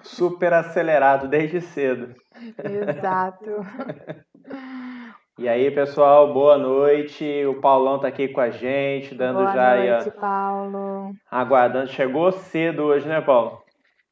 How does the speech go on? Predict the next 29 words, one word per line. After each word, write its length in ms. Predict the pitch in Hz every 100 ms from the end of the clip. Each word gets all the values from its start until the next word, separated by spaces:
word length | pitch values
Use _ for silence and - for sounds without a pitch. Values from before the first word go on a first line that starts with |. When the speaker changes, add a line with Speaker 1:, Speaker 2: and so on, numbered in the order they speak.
| _ _ _ _ _ _
Speaker 2:
É, 260 | 294 302 302
hoje 280 | 196 202
nós 360 | 214 208 208 - _ _ _
tivemos 400 | - 202 202 202 202
aí 200 | 185 196
dois 220 | 196 190
minutinhos 540 | 196 185 - 202 185
de 80 | 185
atraso. 760 | 170 - 190 214 240 247 240 254 262 _ _ _ _ _
Speaker 1:
É, 440 | 123 117 117 110 113 220 -
é 140 | 117
que 80 | 117 -
você 120 | 208
sabe 260 | 208 185
como 160 | 185 170
é 80 | 147
que 160 | 143
é, 240 | 135 120 123
né? 580 | 131 131 139 151 175 -
É, 500 | 202 190 185 185 175 165
as 180 | 143
mulheres 320 | 160 151 151 147
precisam 460 | - 143 156 143
se 160 | 147 160
arrumar, 1040 | 139 143 135 127 131 131 127 123 120 117
precisam 440 | 120 120 120 127 117
Speaker 2:
Claro. 160 | 117 123
Speaker 1:
passar 180 | - 123
maquiagem. 840 | 120 117 117 117 113 117 117 170